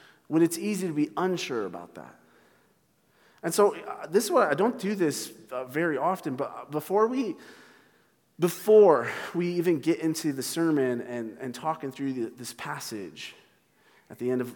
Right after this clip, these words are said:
Romans chapter eight, I, I want us to stop, and I want us to pray silently in our seats, each of us, pray that somehow,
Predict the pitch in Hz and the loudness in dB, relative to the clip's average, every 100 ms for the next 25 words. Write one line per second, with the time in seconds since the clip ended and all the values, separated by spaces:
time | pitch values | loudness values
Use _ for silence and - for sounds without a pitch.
0 | - 120 120 120 - 120 - 123 113 - | -14 -8 -6 -6 -6 -8 -6 -6 -6 -10
1 | - - - - 147 - 175 156 165 202 | -20 -20 -20 -6 -6 0 -2 0 2 2
2 | 220 214 151 - - - 147 170 240 254 | 2 -4 -4 -4 -4 0 0 2 -2 -6
3 | - - _ _ _ - - - 147 147 | -20 -20 _ _ _ -20 -20 -8 -2 0
4 | 147 165 160 - 123 - - 147 123 113 | 0 0 -2 -6 -10 -10 -4 -2 -2 -4
5 | 104 110 - _ _ _ _ _ - 165 | -6 -10 -18 _ _ _ _ _ -8 -4
6 | 170 160 147 160 151 156 - - 170 156 | -4 -4 -2 -2 -2 -8 -14 -6 -4 -4
7 | - 127 113 - - - - _ _ 147 | -6 -8 -8 -10 -18 -20 -20 _ _ -4
8 | 170 - 107 101 101 - - - _ _ | -4 -4 -8 -8 -10 -14 -18 -20 _ _
9 | _ _ _ _ _ - 175 196 135 87 | _ _ _ _ _ -10 -2 -2 -2 -8
10 | - - - _ _ 143 143 - 202 214 | -16 -20 -20 _ _ -6 -2 -2 0 -2
11 | 165 185 120 | -2 -4 -6